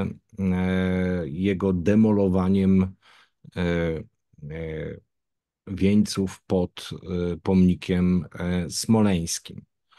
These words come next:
e, w Warszawie. Chodzi o permanentne niszczenie wieńca,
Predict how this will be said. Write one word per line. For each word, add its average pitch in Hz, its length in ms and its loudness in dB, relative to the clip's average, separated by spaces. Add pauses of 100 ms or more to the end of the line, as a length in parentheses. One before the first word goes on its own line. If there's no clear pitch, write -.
(320)
e, 90 500 0 (960)
w 92 200 2
Warszawie. 95 540 -2
Chodzi 135 540 0 (160)
o 113 220 2
permanentne 131 840 0
niszczenie 113 580 2
wieńca, 113 760 0